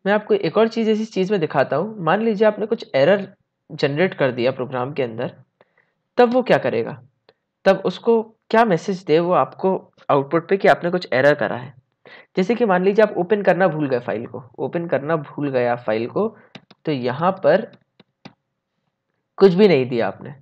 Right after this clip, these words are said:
तो उसके बाद उसको बताना पड़ेगा कि if फाइल ओपन है, फाइल का नाम है आपका फर्स्ट ऑब्जेक्ट से इसको इंडिकेट करूँगा, file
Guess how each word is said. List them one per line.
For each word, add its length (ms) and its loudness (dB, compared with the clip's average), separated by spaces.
तो 80 2
उसके 420 0
बाद 380 2
उसको 260 -6
बताना 380 0
पड़ेगा 360 0
कि 260 -14
if 120 6
फाइल 360 8
ओपन 320 2
है, 100 -10
फाइल 200 4
का 100 4
नाम 240 -2
है 60 0
आपका 260 -2
फर्स्ट 360 2
ऑब्जेक्ट 300 2
से 100 -2
इसको 220 -4
इंडिकेट 360 -4
करूँगा, 360 -4
file 300 4